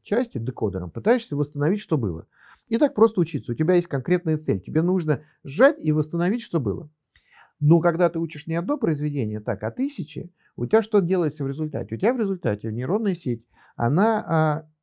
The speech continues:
в-, ну, как бы вот в это компактное представле-, в, в, в компактном представлении хранит что-то уникальное для музыки, вот для этой конкретной. А в себе, в самой, самой нейросети хранит какие-то общие музыкальные принципы, я не знаю, хрен его знает, что это такое,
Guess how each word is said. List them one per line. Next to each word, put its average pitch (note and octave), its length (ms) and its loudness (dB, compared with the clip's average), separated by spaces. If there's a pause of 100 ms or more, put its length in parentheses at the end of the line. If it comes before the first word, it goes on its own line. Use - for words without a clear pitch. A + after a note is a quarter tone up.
в-, C#3+ 420 -6
ну, F3+ 160 4
как C3+ 160 -8
бы C3 120 -2
вот D3 140 4
в E3+ 60 4
это D#3 120 4
компактное D3 500 0
представле-, F#3 680 -2
в, D#3 40 -2
в, D#3+ 840 -4
в - 60 -14
компактном F3 460 0
представлении G#3 440 -4
хранит E3+ 440 -2 (180)
что-то G#3+ 320 -2
уникальное D#3 560 2
для C#3 180 2
музыки, F#2+ 380 -6
вот A2+ 120 0
для D3 160 8
этой G#2 200 2
конкретной. - 560 -8 (960)
А C#3 100 6
в - 80 0
себе, G3+ 400 2
в - 80 -2
самой, E3+ 320 4
самой B2 300 0
нейросети C#3 480 -2
хранит G3+ 400 -4
какие-то G#3 340 -6
общие E3+ 400 -4
музыкальные C3 540 -4
принципы, F3 420 -6
я A2+ 60 -6
не B2+ 80 -4
знаю, G#2+ 200 -10
хрен B2 180 -4
его G2 100 -4
знает, A2 180 -8
что A2 120 -18
это - 60 -20
такое, C4+ 320 -4